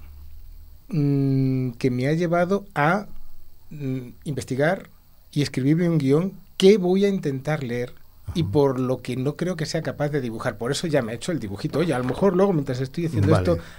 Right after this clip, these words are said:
Speaker 1: hago algún monigote.
Speaker 2: Pero, eh, ¿quieres que contemos? Porque, claro, lo estamos
Speaker 1: Claro, no lo ve la
Speaker 2: recuerdo que
Speaker 1: gente.
Speaker 2: esta sección se está grabando, luego lo podrán ver ustedes en YouTube, tras el, la edición que hace nuestro querido Almondróguez,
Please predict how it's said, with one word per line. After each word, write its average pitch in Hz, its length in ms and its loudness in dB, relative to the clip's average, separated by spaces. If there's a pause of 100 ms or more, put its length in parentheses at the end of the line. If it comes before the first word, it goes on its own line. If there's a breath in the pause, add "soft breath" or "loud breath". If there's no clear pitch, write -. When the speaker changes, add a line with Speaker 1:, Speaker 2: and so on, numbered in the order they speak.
Speaker 1:
hago 156 180 4
algún 151 200 4
monigote. 131 540 0
Speaker 2:
Pero, 104 240 8
eh, 104 240 0
¿quieres 117 300 4
que 135 100 2
contemos? 127 400 4
Porque, 95 300 0
claro, 113 260 8
lo 90 120 4
estamos 113 320 4
Speaker 1:
Claro, 135 180 4
no 135 160 2
lo 160 100 10
ve 143 80 8
la 143 60 8
Speaker 2:
recuerdo 131 240 8
que 135 140 8
Speaker 1:
gente. - 0 -
Speaker 2:
esta 123 200 4
sección 120 340 2
se 101 100 2
está 110 200 4
grabando, 110 540 4
luego 101 320 4
lo 104 100 6
podrán 98 320 2
ver 104 140 4
ustedes 95 320 0
en 95 100 0
YouTube, 110 480 0
tras 92 280 -2
el, 87 220 -2 (280 loud breath)
la 95 320 2
edición 90 400 0
que 98 80 4
hace 95 160 0
nuestro 90 320 0
querido 92 360 2
Almondróguez, 98 600 2